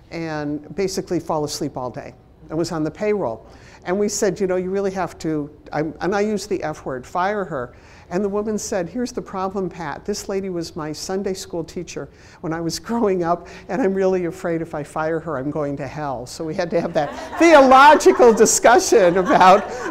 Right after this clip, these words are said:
what it meant to be a supervisor and deal with things. Growing skills and commitment. <clears throat> Some people say, "How do you know if someone's a good supervisor?"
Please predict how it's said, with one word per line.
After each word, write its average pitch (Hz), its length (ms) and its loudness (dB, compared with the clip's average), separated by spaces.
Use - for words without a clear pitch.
what 240 160 8
it 233 100 6
meant 240 220 4
to 330 80 2
be 233 140 -2
a 208 60 0
supervisor 165 880 -2
and 180 160 -6
deal 196 180 0
with 190 200 -4
things. 139 340 -12
Growing 294 420 2
skills 240 440 -2
and 208 120 -4
commitment. - 680 -8
<clears throat> 214 280 2
Some 269 240 0
people 294 280 0
say, 226 220 -4
"How 277 160 -4
do 466 60 0
you 415 80 4
know 294 120 0
if 220 80 -6
someone's 220 360 -8
a 226 40 -8
good 180 180 -6
supervisor?" 139 720 -8